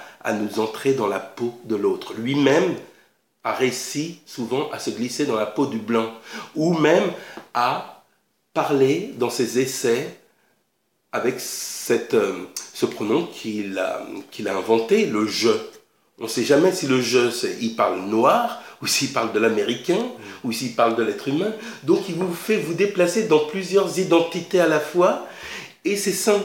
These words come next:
Speaker 1: parce qu'on voyage dans plusieurs, euh, formes, euh,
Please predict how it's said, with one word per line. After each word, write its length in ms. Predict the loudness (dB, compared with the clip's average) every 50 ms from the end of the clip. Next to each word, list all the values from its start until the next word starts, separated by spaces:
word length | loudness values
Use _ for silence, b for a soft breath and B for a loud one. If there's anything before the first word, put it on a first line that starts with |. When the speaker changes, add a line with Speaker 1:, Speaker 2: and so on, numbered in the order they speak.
| -4 -10 B B B B B B B B
Speaker 1:
parce 140 | -14 -8 0
qu'on 140 | 2 2 4
voyage 640 | 6 4 4 6 6 6 6 6 4 2 -2 -8 -10 -12
dans 380 | -12 2 6 6 8 8 6 4
plusieurs, 680 | 0 -4 -4 -4 -4 0 2 4 6 6 6 4 4
euh, 540 | 4 4 4 4 4 4 4 4 4 2 2
formes, 580 | -2 -4 -4 0 4 4 4 4 4 0 -2 -4 B B B B B B B
euh, 180 | 2 2 2 0